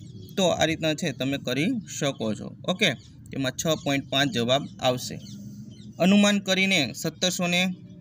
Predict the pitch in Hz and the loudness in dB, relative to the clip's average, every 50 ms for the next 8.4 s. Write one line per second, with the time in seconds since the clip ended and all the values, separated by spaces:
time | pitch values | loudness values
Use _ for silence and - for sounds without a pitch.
0 | - - - - 170 165 - 175 175 165 170 175 165 - - 151 160 160 - 170 | -6 -6 -4 -4 -4 -2 0 0 0 2 2 0 0 0 0 0 0 0 0 0
1 | 156 160 151 - - 175 156 - - 160 151 156 160 170 208 240 226 202 190 - | -2 -2 -2 -2 -2 -2 -4 -2 0 0 2 2 2 2 2 0 -2 -4 -6 -10
2 | - - - - 147 147 156 156 156 156 147 - 151 143 139 127 127 120 127 135 | -16 -20 -6 0 2 2 4 4 4 2 0 0 -2 -2 -2 -2 -2 -2 0 2
3 | 151 170 175 170 165 165 160 - 160 156 160 156 156 151 143 139 147 143 - - | 2 2 2 2 2 2 0 0 0 0 2 2 2 2 2 0 -2 -2 -2 0
4 | 151 151 143 - - 156 160 156 147 147 - - 135 139 160 170 180 180 175 165 | 2 2 2 2 2 2 4 4 4 2 2 2 4 4 4 4 4 2 2 0
5 | 175 175 175 180 202 180 135 117 - - - - - - - - 165 151 - 185 | 0 2 2 4 4 4 2 2 -2 -12 -20 -20 -20 -20 -14 -12 -10 -4 0 2
6 | 175 170 165 165 185 190 190 185 165 147 143 143 139 135 131 131 143 156 156 160 | 4 4 2 2 2 0 2 2 2 2 2 2 2 2 2 2 2 2 2 2
7 | 170 165 147 135 135 - 143 143 - 156 139 135 143 156 160 156 147 131 123 120 | 2 2 2 2 0 0 -2 -4 -2 -2 -2 0 0 2 2 4 4 4 2 2
8 | - 117 110 107 110 110 113 - | 0 -2 -2 -2 -2 -4 -6 -8